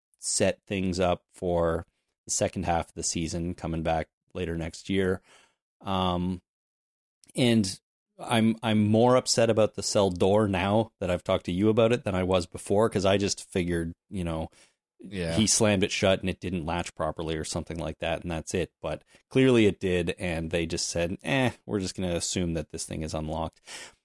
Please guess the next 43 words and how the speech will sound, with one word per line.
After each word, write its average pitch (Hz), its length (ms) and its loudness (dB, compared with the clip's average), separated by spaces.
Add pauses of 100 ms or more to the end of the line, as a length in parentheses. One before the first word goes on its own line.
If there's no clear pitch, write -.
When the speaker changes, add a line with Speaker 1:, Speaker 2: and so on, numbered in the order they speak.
(160)
Speaker 1:
I 196 140 0
also 240 260 2
thought 117 340 0 (100)
for 113 200 2
a 98 40 4
little 104 200 2
while 90 220 2
that - 140 -4
maybe 101 420 0
that 92 180 2
other 101 160 2
guy 95 320 4
that 110 120 2
was 107 140 0
in 107 160 2
there 110 260 0
who 92 380 0 (460)
undid 95 800 -2
the 90 80 -2
handcuffs 107 640 -2
that 110 260 -2
Negan 117 480 0
was 110 220 2
in 120 280 0 (540)
had 113 200 -2
something 117 280 0
to 117 100 0
do 117 160 2
with 123 180 0
it. 147 200 -2 (500)
And, 101 220 -2
and 107 340 0
maybe, 104 720 0 (100)
maybe 107 220 2
he 113 140 4
did, 160 200 2
actually. 78 440 -4
That 90 200 -2
could 135 240 0
be 101 140 4
a 80 60 2
thing, - 320 -2
right? 110 200 -2